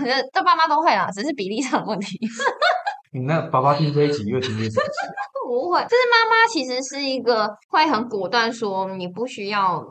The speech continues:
Speaker 1: 就是在意这么多的情绪层面的东西。
Speaker 2: 哦。
Speaker 1: 因为其实在做事业上面，真的是你太多情绪放在里面的时候，反而会让自己会很难过跟伤心。
Speaker 2: 嗯。
Speaker 1: 对，其实我是觉得就是，呃，有时候家人跟朋友跟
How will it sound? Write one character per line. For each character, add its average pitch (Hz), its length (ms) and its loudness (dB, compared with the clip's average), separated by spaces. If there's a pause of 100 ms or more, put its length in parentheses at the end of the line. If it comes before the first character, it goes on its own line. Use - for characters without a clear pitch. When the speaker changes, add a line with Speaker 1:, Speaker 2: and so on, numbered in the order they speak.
(240)
Speaker 1:
就 233 120 -6
是 180 500 -6 (140)
在 - 180 -2
意 208 140 -4
这 220 100 -8
么 180 140 -4
多 165 200 -4
的 160 200 -6
情 180 240 -8
绪 208 160 -8
层 175 180 -10
面 151 160 -8
的 113 60 -18
东 - 120 -20 (120)
西。 - 180 -20
Speaker 2:
哦。 113 140 -6
Speaker 1:
因 240 80 -4
为 269 180 2 (160)
其 247 140 -6
实 226 40 -2
在 247 140 0
做 240 180 0
事 220 220 -6
业 190 160 -4
上 180 180 -8
面， 165 200 -8
真 170 200 -8
的 156 120 -8
是 156 260 -16
你 156 120 -10
太 202 180 -12
多 180 180 -8
情 156 220 -12
绪 165 140 -14
放 160 200 -10
在 151 120 -8
里 - 60 -14
面 127 140 -12
的 156 80 -14
时 - 100 -18
候， 147 160 -14
反 113 80 -14
而 71 240 -18
会 - 160 -16
让 117 260 -14
自 156 140 -18
己 - 300 -20
会 151 180 -16
很 165 140 -18 (100)
难 139 220 -12
过 156 160 -8
跟 131 160 -14
伤 107 260 -16
心。 113 300 -14
Speaker 2:
嗯。 104 60 -10 (340)
Speaker 1:
对， 165 180 -6
其 160 140 -12
实 220 160 -10
我 220 260 -6
是 202 140 -16
觉 175 180 -10
得 160 220 -8
就 156 100 -12
是， 170 440 -10 (120)
呃， 123 220 -12
有 156 160 -6
时 165 160 -10
候 170 420 -2 (220)
家 208 220 -4
人 151 260 -6
跟 175 180 -6
朋 160 260 -12
友 143 200 -8
跟 156 580 -8